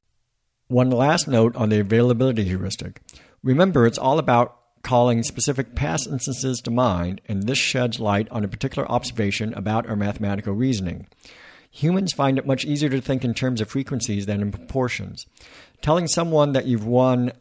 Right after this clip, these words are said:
three out of the last five games that you played feels much more concrete and relatable than saying you've won sixty percent of your last few games.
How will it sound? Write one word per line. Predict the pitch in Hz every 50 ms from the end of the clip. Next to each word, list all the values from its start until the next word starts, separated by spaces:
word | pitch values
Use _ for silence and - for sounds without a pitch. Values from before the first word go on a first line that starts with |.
| _ _
three | - 139 143 147 156 156 151
out | 135 131 127
of | 120
the | 110 113
last | 113 117 117 113 - -
five | - 135 156 175 185 170
games | 180 120 104 101 98 98 101
that | 110 98 -
you | 107 98
played | - - 104 92 90 92 92 98 113 - -
feels | - 131 127 127 123 117 123
much | 117 139 139 139 - -
more | 147 139 127
concrete | - - 120 117 117 113 - 139 135 131 131 - -
and | 123 113
relatable | 107 107 113 131 156 165 143 107 104 104 104
than | 113 107
saying | 104 - 127 123 123 123 123
you've | 120 104 -
won | 107 104 98 98 101 107
sixty | - - 120 - - 123
percent | - 120 - - 104 104 104 101
of | 101 95
your | 101 98
last | 92 95 98 98 92 -
few | - 104 95 101
games. | 113 131 127 104 90 - - - -